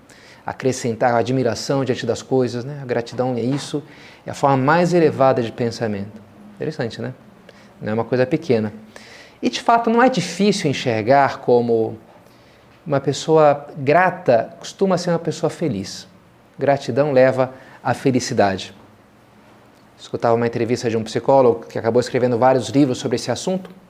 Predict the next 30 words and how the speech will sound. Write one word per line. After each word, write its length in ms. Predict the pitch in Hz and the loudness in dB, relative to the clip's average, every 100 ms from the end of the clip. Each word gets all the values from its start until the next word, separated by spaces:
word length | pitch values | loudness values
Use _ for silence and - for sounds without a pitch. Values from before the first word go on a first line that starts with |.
| - | -18
Uma 140 | - 117 | -2 2
hora 180 | 120 | 2
caiu 400 | 120 - 123 131 | 0 -2 2 2
no 80 | 135 | 2
colo 280 | 131 127 117 | 0 2 2
dele, 380 | 104 139 131 110 | 4 2 2 -4
na 160 | 110 104 | -6 -4
faculdade. 720 | - 113 104 117 131 127 120 - - - - | -2 -4 0 2 4 2 -4 -10 -20 -18 0
"Olha, 180 | 123 113 | 0 2
estuda 240 | - 151 | 0 0
esse 100 | 143 | 0
assunto 240 | 131 131 | -2 0
daqui", 360 | 117 117 185 185 - | 0 0 -4 -8 -6
aquele 260 | 135 143 | -4 -2
escolheu, 560 | 139 - 117 113 156 196 - | -2 2 4 6 4 0 -10
o 20 | |
professor 400 | - 123 113 - | -6 -4 -4 -4
que 120 | 120 117 | -4 0
deu 120 | 117 | 2
pra 220 | 117 113 | 4 4
ele. 240 | 131 151 - - _ _ _ _ _ - - - | 4 0 -10 -20 _ _ _ _ _ -20 -20 -10
Mas 140 | - 165 | 0 0
ele 100 | 175 | 2
começou 320 | 190 180 202 | 0 0 2
a 40 | |
estudar 260 | 196 170 151 | 0 2 2
aquilo 380 | 139 - 190 139 | 0 0 0 2
e, 40 | |
e, 460 | 127 120 127 123 135 | 0 -2 -4 -4 -4
e 200 | 123 | -6